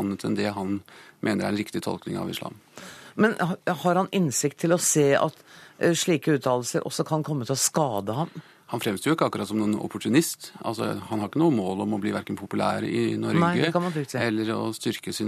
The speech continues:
Speaker 1: sak i, i Norge. Eh, og så er det jo da, eh, et valg han gjør når han går ut og gir disse intervjuene. Eh, og det er nok vel vitende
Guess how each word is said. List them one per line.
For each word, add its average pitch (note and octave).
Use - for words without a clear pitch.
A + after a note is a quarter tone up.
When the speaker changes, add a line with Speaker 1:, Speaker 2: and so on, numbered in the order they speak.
Speaker 1:
sak G2+
i, A2
i A2+
Norge. A2+
Eh, C3+
og C3+
så D3
er C3+
det -
jo B2+
da, A2
eh, A2
et G#2+
valg G2+
han A2
gjør A2+
når A2+
han G#2
går F#2+
ut -
og G#2
gir G2
disse G2+
intervjuene. G#2
Eh, A#1
og A1+
det C3
er C3
nok E3+
vel A2+
vitende G2+